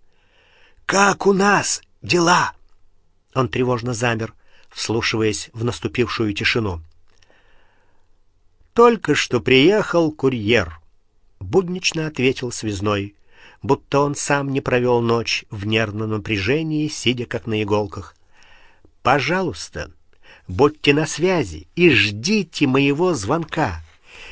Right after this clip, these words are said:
В течение ближайшего часа я решу, как и где нам лучше встретиться. Этот человек привез исключительно важные сведения для вас. Не расставайтесь с телефоном».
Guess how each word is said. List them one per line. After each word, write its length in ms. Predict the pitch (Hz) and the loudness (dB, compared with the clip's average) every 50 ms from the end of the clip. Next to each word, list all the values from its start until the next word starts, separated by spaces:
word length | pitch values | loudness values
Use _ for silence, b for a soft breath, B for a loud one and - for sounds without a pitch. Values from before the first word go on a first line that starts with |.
| B B | B B
В 120 | B - | B -6
течение 580 | - 160 151 - - 220 220 208 185 170 160 143 | 0 0 4 4 6 6 6 4 4 2 2 2
ближайшего 720 | 117 131 151 143 123 160 151 127 - - - 117 120 127 | 4 4 4 4 4 4 2 4 4 2 2 2 0 -2
часа 440 | - - - 127 110 - - - 117 | -2 0 0 0 0 0 0 0 0
я 320 | 101 107 156 180 180 175 | 2 2 2 2 2 2
решу, 500 | 170 180 170 - - - - 175 175 175 | 2 2 2 2 2 4 6 6 6 6
как 440 | 170 - - 160 170 170 156 - - | 4 0 0 0 0 0 0 0 0
и 80 | 180 175 | 0 0
где 400 | 147 120 101 87 135 147 131 117 | 0 -4 -6 0 2 2 2 2
нам 280 | 113 110 113 110 101 | 2 2 2 2 2
лучше 360 | 98 123 185 214 - - - 165 | 0 -2 -2 -2 -2 -4 -4 -4
встретиться. 800 | - - - 123 110 110 101 104 101 - - - 110 104 104 - _ _ b b b b b b b b b b b b b | -6 -4 -2 0 0 0 0 -4 -6 -8 -2 -2 -2 -2 -2 -8 _ _ b b b b b b b b b b b b b
Этот 280 | - 165 170 190 185 | 0 2 2 0 0
человек 480 | - - - 202 202 202 208 214 208 - | 2 2 4 4 6 8 6 6 6 4
привез 460 | - 151 147 147 160 160 151 - - - | 2 2 4 6 4 4 2 0 -8 -8
исключительно 920 | - 147 143 - - - 113 131 127 - - 226 226 - 196 170 135 120 110 | -4 -4 -4 -4 -2 0 0 0 2 2 0 0 0 0 0 0 2 0 0
важные 600 | 92 85 87 135 196 202 160 180 196 196 185 180 | 0 2 0 0 2 0 -4 -2 -2 -2 -2 -2
сведения 720 | - - - 113 104 123 135 127 117 123 123 123 127 127 117 | -4 -6 -4 0 2 2 2 2 0 -4 -2 0 0 -2 -2
для 240 | 92 92 107 127 | -2 0 0 2
вас. 400 | 120 117 120 120 - - - - _ _ _ _ - _ - - _ - - _ _ _ - - | 2 2 0 -2 -4 -8 -14 -16 _ _ _ _ -20 _ -20 -20 _ -20 -20 _ _ _ -12 -6
Не 220 | 92 110 131 156 | 0 2 4 6
расставайтесь 1040 | 175 196 185 - - - 214 220 208 202 190 196 208 190 - - 170 - - - - | 6 4 2 0 0 2 4 4 6 6 6 4 4 2 2 0 0 0 -2 -8 -12
с 120 | - - | -12 -6
телефоном». 720 | - 156 156 170 156 - 147 135 131 131 135 135 131 123 | -2 0 0 0 2 2 2 4 4 2 0 -2 -2 -6